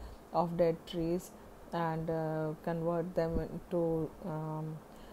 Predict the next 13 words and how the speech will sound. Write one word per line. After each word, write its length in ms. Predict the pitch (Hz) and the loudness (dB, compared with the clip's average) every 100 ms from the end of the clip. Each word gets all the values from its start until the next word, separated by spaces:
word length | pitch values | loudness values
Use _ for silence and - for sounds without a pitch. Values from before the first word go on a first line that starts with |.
| - - | -14 -4
useful 480 | 180 180 - 190 180 | 2 2 2 2 2
nutrients 720 | 175 175 160 190 185 196 - | 2 0 -2 0 0 0 -2
and, 500 | 180 165 165 170 165 | -4 -4 -4 -4 -6
mm, 840 | - 185 180 180 170 175 170 175 180 | -8 -12 -10 -10 -8 -8 -8 -6 -2
in 180 | 180 175 | -2 2
the 120 | 175 | 0
soil. 500 | - 190 180 214 339 - - - - - - - - | 2 4 8 6 4 -4 -16 -14 -14 -14 -16 -12 4
Then 360 | 233 240 247 226 | 6 8 8 10
they 280 | 233 226 - - | 10 8 2 0
are 500 | 196 190 185 180 175 - | 4 6 6 6 4 0
very, 680 | 190 190 196 202 202 190 | 4 4 6 4 6 4
mm, 360 | 156 190 185 180 - - | 2 -2 -2 -4 -6 -2
important, 760 | 190 - 190 180 196 196 | 0 6 6 6 4 4